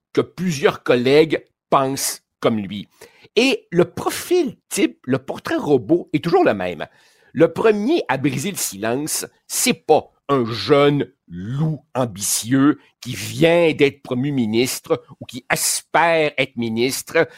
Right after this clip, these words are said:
puis qui a des jeunes enfants, puis qui a une grosse hypothèque. C'est souvent un député d'arrière-ban, âgé,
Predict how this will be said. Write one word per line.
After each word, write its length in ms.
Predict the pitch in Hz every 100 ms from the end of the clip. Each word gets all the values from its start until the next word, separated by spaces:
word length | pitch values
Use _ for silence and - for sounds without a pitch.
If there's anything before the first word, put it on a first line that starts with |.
| _
puis 80 | -
qui 80 | -
a 20 |
des 140 | 143 139
jeunes 340 | 160 165 123
enfants, 500 | 131 - - 123 143 - _ _
puis 80 | -
qui 60 | 156
a 20 |
une 80 | 127
grosse 320 | - 165 -
hypothèque. 640 | - 110 - 90 - 95 - _ _ _
C'est 200 | - 311
souvent 300 | - 320 381 403 -
un 100 | 151
député 440 | 139 160 - -
d'arrière-ban, 840 | 175 151 131 123 117 113 117 123 113 _ _ -
âgé, 840 | 151 160 135 92 127 123 127 123